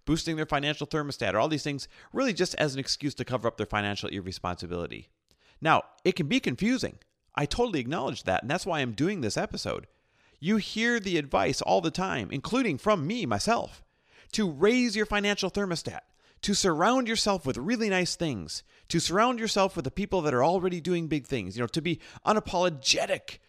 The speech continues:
about liking whatever it is that you like. And all of this is sound advice. And all of this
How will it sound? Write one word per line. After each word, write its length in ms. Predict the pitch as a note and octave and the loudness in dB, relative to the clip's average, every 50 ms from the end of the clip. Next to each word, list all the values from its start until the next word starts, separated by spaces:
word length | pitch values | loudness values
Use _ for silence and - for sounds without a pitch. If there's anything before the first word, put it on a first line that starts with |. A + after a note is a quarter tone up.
| _ _ _ - | _ _ _ -4
about 320 | - - D3+ F3 D3+ - - | -2 2 4 6 4 4 4
liking 420 | B2+ F3 G#3 A3 - F#3 E3 C3+ | 2 2 2 2 2 -2 -2 2
whatever 320 | A#2 A#2 B2+ D3+ E3+ F3 F3 | 4 4 6 6 4 4 2
it 80 | E3 | 2
is 180 | F3 F3+ E3+ C3 | 4 2 2 2
that 140 | D#3 - - | 0 -2 0
you 140 | D3 D#3 | 0 0
like. 480 | C#3 F3+ A#3 C4 - - - - - _ _ _ _ _ _ _ _ _ _ _ _ _ _ _ | 0 0 0 -2 -4 -8 -14 -20 -20 _ _ _ _ _ _ _ _ _ _ _ _ _ _ _
And 140 | - F3 - | -2 0 4
all 260 | - F3 A#3 B3+ B3 | 6 8 8 8 8
of 100 | A3+ F3 | 6 6
this 200 | F#3 F3+ - - - _ - | 6 4 4 2 -4 _ -2
is 720 | A3 C4 C#4+ C#4+ B3 G#3+ G3+ A3+ B3 A#3+ A#3+ - - - - | 0 2 2 4 6 6 6 6 4 2 -2 -4 -4 -6 -8
sound 360 | - - - G3 E3+ E3 E3+ E3 | -6 -2 0 2 2 2 2 0
advice. 680 | D#3 C#3+ G3 A#3 D4 - - - - - - - - _ _ _ _ _ _ - | -2 0 0 -2 -2 -4 -6 -8 -10 -10 -10 -12 -16 _ _ _ _ _ _ -2
And 120 | F3 E3+ | 0 2
all 240 | G#2 D3 F#3+ G3 G3 | 2 4 4 4 2
of 120 | F3+ E3 | 2 4
this 260 | F3 F3+ - - - | 4 4 4 2 -2